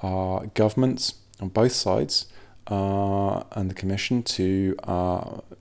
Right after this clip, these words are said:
check that they're happy with what's going on. And clearly the danger, in just kind of more democratic terms, is that we end up with something like the withdrawal agreement where one side now feels that, uh,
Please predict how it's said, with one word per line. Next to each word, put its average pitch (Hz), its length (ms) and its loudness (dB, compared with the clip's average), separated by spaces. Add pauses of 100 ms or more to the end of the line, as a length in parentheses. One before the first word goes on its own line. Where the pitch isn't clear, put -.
check - 420 2
that - 200 -8
they're 95 160 2
happy 104 360 0
with 95 200 0
what's - 460 0 (100)
going 95 340 2
on. 95 260 0 (960)
And 139 100 0
clearly 240 200 4
the 110 60 6
danger, 113 720 6
in 120 100 0
just - 340 -2
kind 92 140 -8
of 87 60 -6
more 87 200 -6
democratic 113 540 4
terms, 107 380 4
is 113 180 2
that - 120 2
we 117 120 4
end 123 240 6
up 104 260 4 (180)
with 110 100 0
something 107 500 0
like 98 400 2
the 104 60 -4
withdrawal 101 440 4
agreement 123 640 6
where 104 200 6
one 110 320 6
side 104 480 4
now 104 200 4
feels 104 680 6
that, - 420 6 (460)
uh, 98 380 6